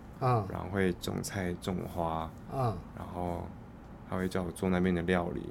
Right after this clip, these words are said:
Speaker 1: 嗯。
Speaker 2: 就，就觉得很棒。
Speaker 1: 好
Speaker 2: 对，我就，
Speaker 1: 浪漫哦。
Speaker 2: 我就，我只要讲的是她那边其实是幸福的。
Speaker 1: 嗯。
Speaker 2: 那她跟她老公怎么认识的？哇，我从来没有讲过哎。
Speaker 1: 嗯。
Speaker 2: 对不对？我好像从来没，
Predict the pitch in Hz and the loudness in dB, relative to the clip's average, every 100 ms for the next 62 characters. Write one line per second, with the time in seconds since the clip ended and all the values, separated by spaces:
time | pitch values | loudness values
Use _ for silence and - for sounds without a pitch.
0 | - - - 131 117 107 - - - - | -8 -10 0 2 4 0 -6 -14 -14 -14
1 | - - - - - - - - - - | -14 -14 -8 -6 -6 -8 -10 -12 -8 -6
2 | - - 64 - - - - - - - | -2 -2 -4 -6 -8 -8 -8 -10 -12 -12
3 | - - 139 123 165 170 196 160 117 110 | -8 8 12 12 12 12 12 12 12 12
4 | 139 170 180 117 104 104 143 135 139 139 | 12 12 12 10 8 8 6 8 8 8
5 | 131 135 139 143 - - - - - 110 | 8 8 8 2 -6 -6 -8 -4 2 4
6 | 120 - 120 98 - 50 - - - 160 | 6 6 6 4 0 -4 -4 -4 -6 0
7 | 151 104 - - - - - 131 147 147 | 2 2 -2 -8 -10 -10 2 6 8 10
8 | 147 139 95 104 107 92 98 101 101 104 | 10 10 10 8 6 6 8 8 6 4
9 | 90 87 - - - - - - - 110 | 2 0 -4 -12 -12 -12 -12 0 6 8
10 | 92 104 104 110 90 85 101 87 90 - | 8 6 8 8 6 6 8 8 4 -8
11 | - 135 110 98 107 110 101 92 104 107 | -2 2 2 0 4 8 10 8 4 4
12 | 90 87 | 2 2